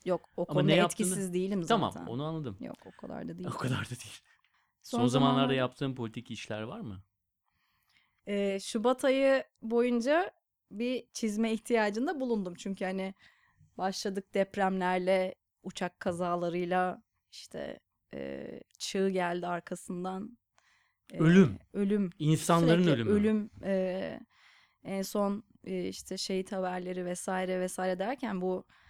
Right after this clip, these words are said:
Speaker 1: zaten bu arada mevcut da olan şeyler bunlar. Hani çok üst üste geldiği için,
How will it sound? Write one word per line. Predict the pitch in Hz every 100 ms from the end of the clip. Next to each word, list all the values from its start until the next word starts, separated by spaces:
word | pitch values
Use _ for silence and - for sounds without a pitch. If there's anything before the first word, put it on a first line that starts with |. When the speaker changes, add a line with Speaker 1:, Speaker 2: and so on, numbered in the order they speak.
| _ _
Speaker 1:
zaten | - 185 196 262 208
bu |
arada | 226 247 196 - _ _ _ _ _
mevcut | 190 180 180 214 -
da | 196 - _ _
olan | 190 190 220
şeyler | 226 190 175 170 175 -
bunlar. | 180 175 180
Hani | 180 180 185 - _ _ _ _
çok | - 214
üst | 202 -
üste | - -
geldiği | 208 196 185 190 233
için, | 214 208 190